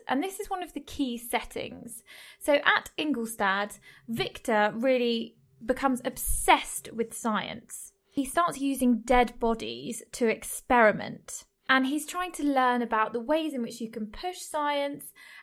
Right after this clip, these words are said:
and all these different things to do with na-, natural philosophy, and he's sort of trying to figure out the secrets of life, really. And he does this with so much passion that he kind of loses touch with his family,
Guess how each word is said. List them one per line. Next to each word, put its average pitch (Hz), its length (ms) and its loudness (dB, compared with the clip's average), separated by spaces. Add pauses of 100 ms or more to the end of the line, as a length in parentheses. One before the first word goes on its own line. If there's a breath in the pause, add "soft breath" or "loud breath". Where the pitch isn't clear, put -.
(120)
and 226 520 0 (200)
all 294 280 -2
these 262 360 -4
different 233 640 -8 (320 soft breath)
things 254 320 -2
to 240 80 -10
do 233 120 -6
with 220 140 -8
na-, 285 300 -4 (100)
natural 247 460 -4
philosophy, 311 840 -6 (300 soft breath)
and 277 140 0
he's 285 160 0
sort - 100 -6
of 285 100 -8
trying 302 340 0
to 240 500 0
figure 269 380 -2
out 226 240 0
the 226 80 -6
secrets - 600 -8
of 202 140 -8
life, 214 560 -4
really. - 480 -10 (560)
And 330 180 0
he 381 140 -6
does 453 240 4
this 262 300 -4 (400)
with 285 280 -6
so 392 280 2
much 277 260 -2
passion - 720 -6 (360 loud breath)
that 262 100 2
he 302 80 2
kind 392 260 -2
of 359 80 -4
loses 262 540 -2
touch - 320 -6
with 226 100 -6
his 226 180 -6
family, 214 640 0